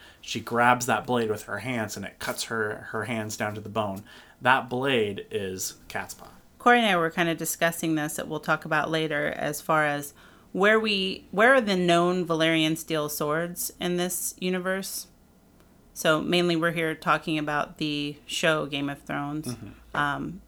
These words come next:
Speaker 2: because neither one of us have finished the books up until, uh, the point that they're at now. But, um, we'll discuss that in a little bit.
Speaker 1: Okay, so the scene after this, we, we actually still are,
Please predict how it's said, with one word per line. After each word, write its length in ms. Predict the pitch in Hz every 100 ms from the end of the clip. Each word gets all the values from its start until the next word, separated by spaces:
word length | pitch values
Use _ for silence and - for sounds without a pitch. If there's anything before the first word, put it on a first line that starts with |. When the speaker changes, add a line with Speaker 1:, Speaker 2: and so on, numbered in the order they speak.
| -
Speaker 2:
because 400 | 151 - 151 147
neither 300 | 156 151 151
one 160 | 156 156
of 100 | 147
us 200 | 147 -
have 160 | 147
finished 580 | - - - 160 156 -
the 80 | 160
books 460 | 160 156 - - -
up 200 | 156 -
until, 500 | 147 147 143 143 147 -
uh, 240 | - - -
the 100 | 156
point 400 | - - 151 151
that 120 | 151
they're 160 | - 151
at 240 | 147 143
now. 300 | 156 151 139 147
But, 320 | 147 147 - - - - - - -
um, 480 | 175 160 156 156 156 _ -
we'll 120 | 175
discuss 380 | 180 - 170 -
that 340 | 151 151 - _
in 140 | 165 160
a 80 |
little 220 | 156 156 160
bit. 280 | - - - _ _ _ _ -
Speaker 1:
Okay, 300 | 123 110 95
so 180 | - 120
the 100 | 117
scene 220 | 120 160
after 200 | 156 156
this, 300 | 139 139 143 127
we, 260 | 123 123 117
we 100 | 120
actually 320 | - 147 117
still 260 | - 147
are, 280 | 147 107 98